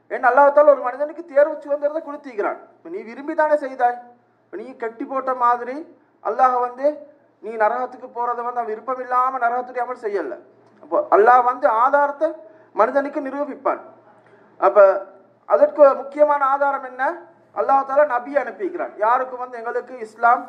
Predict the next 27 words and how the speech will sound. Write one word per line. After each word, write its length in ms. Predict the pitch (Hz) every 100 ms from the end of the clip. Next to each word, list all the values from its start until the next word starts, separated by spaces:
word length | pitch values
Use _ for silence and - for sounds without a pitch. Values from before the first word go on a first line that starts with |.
| - _ _ _ 214
சொல்லித்தரப்படவில்லை 960 | 240 247 240 240 226 220 214 208 214 170 - - -
அல்லது 300 | 202 240 240
இஸ்ல-, 320 | 208 196 208
உலகத்துல 480 | 214 254 254 254 247
வந்து 300 | 240 240 262 294 285 - _ _ 185
உன்னுடைய 380 | 202 233 247 247
மார்க்கம், 600 | 220 220 247 254 254 220 - -
நீ 140 | 190 240
அனுப்பிய 400 | 240 240 240 226
வேதம் 380 | 226 254 262 247
வந்து 240 | 247 254
உலகத்துல 340 | 240 247 233
இருக்கல, 300 | 254 - 277
அதனாலதான் 520 | 262 254 262 269 277 254
நாங்கள் 260 | 254 277 311 - _ _ _
வழிகேட்டுல 480 | 190 277 285 285 277
சென்றோம்னு 460 | 277 254 269 294 277
ஒரு 100 | 262
மனிதனுக்கு 400 | 262 269 - 294
சொல்ல 200 | 247 233
முடியாது. 420 | 214 180 143 - - _ _
அல்லாஹ் 300 | 180 233 247
தாலா 180 | 247 277
எல்லா 280 | 226 269 285
விதமான 380 | 277 269 277 269
ஆதாரங்களையும் 680 | 233 262 277 277 262 262 294
எங்களுக்கு 360 | 269 262 262